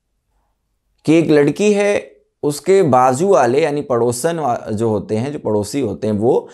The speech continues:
या रिश्तेदार, ये उसके गार्जियन को सजेस्ट कर रहे हैं कि आपकी बेटी बाहर पढ़ने जाएगी तो वो बिगड़ जाएगी या आपकी बेटी सुरक्षित नहीं रहेगी।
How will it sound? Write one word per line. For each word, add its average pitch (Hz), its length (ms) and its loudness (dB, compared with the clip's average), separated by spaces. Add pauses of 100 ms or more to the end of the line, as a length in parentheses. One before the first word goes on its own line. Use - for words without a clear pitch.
(160)
या 170 120 4
रिश्तेदार, 180 640 2
ये 165 340 0
उसके 135 280 -8
गार्जियन 127 380 -2
को 143 100 -2
सजेस्ट 120 400 -6
कर 104 140 -6
रहे 110 120 -8
हैं 160 100 -12
कि 180 60 -6
आपकी 143 220 -8
बेटी 127 260 -4
बाहर 110 260 -4
पढ़ने 107 360 -6
जाएगी 101 320 -6
तो 139 140 -4
वो 180 380 0 (600)
बिगड़ 156 320 4
जाएगी 143 480 2
या 165 100 4
आपकी 151 300 0
बेटी 131 360 0 (220)
सुरक्षित 190 540 -2
नहीं 117 240 0
रहेगी। 92 360 -6